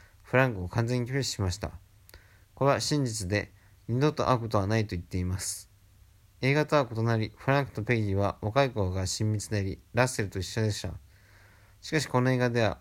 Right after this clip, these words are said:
ペギーの視点を整理しました。ペギーの視点は、フランクという男が暴力的に私の家族を守るために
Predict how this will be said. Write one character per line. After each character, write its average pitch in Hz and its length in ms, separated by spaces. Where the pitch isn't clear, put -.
ペ 151 140
ギ 135 100
ー - 20
の 104 120
視 - 120
点 104 240
を 98 60
整 123 220
理 101 80
し - 120
ま 92 60
し 90 80
た。 85 220
ペ 156 120
ギ 147 120
ー 135 60
の 113 100
視 - 100
点 107 220
は、 104 220
フ - 100
ラ 135 140
ン 127 80
ク - 40
と 120 100
い - 20
う 104 80
男 104 240
が 104 160
暴 104 200
力 127 220
的 117 140
に 117 260
私 123 280
の 139 120
家 139 140
族 117 180
を 101 40
守 110 240
る 107 40
た 110 100
め 107 220
に 123 300